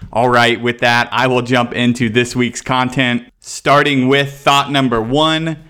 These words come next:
stored power, a pretty incredible benefit of slow breathing. So when you regularly practice slow breathing, you store its power away as potential energy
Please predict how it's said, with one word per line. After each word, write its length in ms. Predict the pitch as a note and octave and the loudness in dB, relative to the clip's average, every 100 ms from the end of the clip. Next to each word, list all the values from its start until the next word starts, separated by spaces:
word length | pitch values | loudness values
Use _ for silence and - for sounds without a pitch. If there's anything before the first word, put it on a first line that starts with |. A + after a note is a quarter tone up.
| _ _ _ - - | _ _ _ -14 -12
stored 1120 | - - - - C#3 C#3 D#3+ F3 E3+ D#3+ _ | -10 -6 -6 -2 0 2 2 0 -4 -12 _
power, 600 | - A#2 A2 G2 F#2+ - _ _ | -4 -2 -2 -6 -10 -16 _ _
a 120 | G2 | -10
pretty 420 | G2+ - D#3+ F#3 F3+ | -2 0 2 2 0
incredible 540 | D3+ - C#3+ C#3 C#3+ | -2 -2 0 0 -2
benefit 580 | C3+ C#3 B2 B2 G#2+ - | 0 -2 -2 0 -2 -2
of 160 | G2+ | -6
slow 380 | - - A2 G#2+ | -6 -4 0 0
breathing. 520 | G#2 A2 G2 F#2 G2+ - _ _ _ _ - | 0 0 -2 -6 -12 -18 _ _ _ _ -4
So 420 | E3 D3 C3+ - - _ | 2 4 2 -4 -20 _
when 300 | A#2 B2 B2 | -4 0 0
you 180 | D#3+ B3 | 0 -2
regularly 880 | C#3 B2+ C3+ E3 G3 F3+ E3+ E3 D#3+ | 0 0 0 0 0 2 0 -2 -4
practice 580 | - C#3+ A#2+ - B2+ - | -2 -2 -2 -4 -6 -4
slow 300 | C#3 C3 C3 | 0 0 2
breathing, 640 | C3 A#2+ G#2 G#2 G#2+ A#2 - | 0 0 -2 -4 -6 -12 -8
you 280 | A#2+ D3+ | -2 -2
store 560 | D#3+ - - F3+ F#3+ E3+ | -2 -6 -2 2 4 2
its 240 | - C#3 - | -2 -8 -8
power 380 | - C#3 C#3 C3 | -4 0 0 0
away 480 | A2+ G#2+ B2 C3+ A#2+ | -2 -2 0 0 0
as 240 | A2 G#2 | -2 -6
potential 760 | - C3 - - E3+ D#3+ D#3+ - | -8 -10 -8 -6 -6 -2 -2 0
energy 640 | D3+ D#3 A#2 G#2+ G#2+ A2 | -2 -2 -4 -4 -6 -8